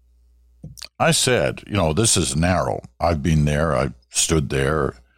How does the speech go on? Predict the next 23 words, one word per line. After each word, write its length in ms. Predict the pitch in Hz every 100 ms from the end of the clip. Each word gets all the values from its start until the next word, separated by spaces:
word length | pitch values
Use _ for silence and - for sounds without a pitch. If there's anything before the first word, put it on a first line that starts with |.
| _ _ _ _ _ _ -
It's 240 | 101 -
a 60 | 67
very 420 | 57 90 78 71
narrow 400 | 67 69 69 67
little 420 | 64 62 58 - - _ -
kind 160 | -
of 100 | -
channel. 520 | - - 87 64 - - _ _ _ _ _ _ _ _ _ _ _ _ -
But 60 |
they 100 | 69
call 240 | - 90 71
it 60 |
a 20 | 69
strait, 340 | - - 58
the 80 | 55
Bellot 380 | 69 76 67 -
Strait, 400 | - 58 57 67
named 260 | 73 67
after 300 | 65 67 -
this 180 | 60 -
French 400 | - 73 58 -
naval 320 | 69 64 52
officer. 480 | - - - - -